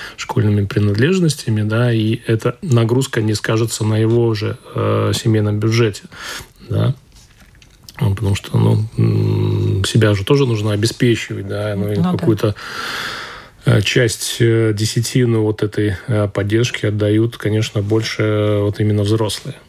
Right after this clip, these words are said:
Speaker 2: Но у вас уже много спортивных организаций, которые действительно объединились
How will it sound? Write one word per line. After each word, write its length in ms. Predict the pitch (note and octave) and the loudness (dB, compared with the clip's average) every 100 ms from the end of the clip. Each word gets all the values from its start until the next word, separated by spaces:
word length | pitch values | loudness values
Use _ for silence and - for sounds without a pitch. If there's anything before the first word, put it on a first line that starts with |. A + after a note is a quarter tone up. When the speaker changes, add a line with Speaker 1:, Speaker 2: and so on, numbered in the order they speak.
| _ _ - _ _ - - - E3 | _ _ -20 _ _ -20 -16 -14 -6
Speaker 2:
Но 320 | F3+ F#3 G3+ - | 2 2 2 -2
у 60 | F3 | -4
вас 360 | E3+ G#3+ A3+ | 0 0 0
уже 140 | F#3+ F#3 | 0 2
много 280 | G3+ G3+ F3 | 4 4 0
спортивных 500 | - E3 - E3 D#3+ | -4 -4 0 0 0
организаций, 960 | D#3+ E3 E3 F#3 D4+ - - F3 E3 E3 - - | 0 2 2 2 -2 -2 -2 0 -2 -6 -14 -8
которые 320 | E3 E3+ E3 | -6 -2 -2
действительно 420 | D#3+ - F3 E3+ | -4 -6 -2 0
объединились 960 | E3 E3 E3 E3+ F3 B3 C#4 G3+ - - | 2 2 2 2 4 4 2 0 -4 -8